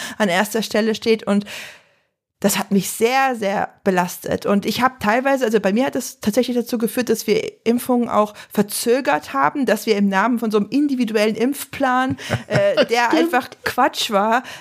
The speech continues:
Speaker 1: ähm, dann Impfungen hinausgeschoben haben, äh, weil wir dachten, dann verträgt das Immunsystem unseres Kindes das vielleicht besser oder so, weil wir uns da
Speaker 2: Mhm.
Speaker 1: so haben kirre machen lassen, weil ich wirklich
Speaker 2: Mhm.
Speaker 1: so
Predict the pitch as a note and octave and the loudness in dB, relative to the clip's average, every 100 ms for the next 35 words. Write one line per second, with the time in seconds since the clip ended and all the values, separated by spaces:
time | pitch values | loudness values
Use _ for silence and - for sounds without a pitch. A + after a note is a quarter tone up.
0 | - E3+ G#3 A3+ A3+ - - F3+ - C4+ | -2 0 0 -2 -8 -4 0 2 2 -2
1 | - B3+ B3+ C4 A3 A3 D#4 - D4 - | 0 0 2 2 2 2 0 0 -2 0
2 | C#4 C#4+ C4+ B3+ A#3 A3+ B3 B3 B3 B3 | 2 2 2 -2 0 2 2 0 -4 -6
3 | - - - B2 G3 A3+ A#3+ A#3 A3 A3 | -14 -12 -4 -4 2 0 2 0 0 -2
4 | - A#3+ A#3 A3 G#3 A3 - A#3+ B3+ - | -2 -2 2 0 0 -4 0 0 0 -2
5 | A3 G#3 G#3 A#3+ A3+ G#3+ A3+ A3 G#3+ G#3+ | -2 -2 0 0 0 -2 0 0 0 -2
6 | G#3 A3 A#3 A#3 A3 G#3+ - G#3 G#3+ G#3 | 0 0 2 0 0 -2 0 0 0 0
7 | G3+ G#3 G#3+ G3+ G3+ G3+ G#3 G#3+ - - | -2 0 0 0 2 2 2 0 -2 -12
8 | - A3 D#4 E4+ C4 G3 C4 B3 C4+ D4 | -2 2 4 4 2 2 2 2 2 0
9 | C#4 F#4 G4+ A3 E3 F3+ F3 F3+ F#3+ G3+ | 0 0 2 0 -2 -4 -2 -2 0 0
10 | G3 A3 - G#3 C4+ D4+ F#3+ D4+ C#4+ - | 2 0 -2 -2 2 2 2 -2 -2 -2
11 | B3 B3+ B3+ | -2 0 0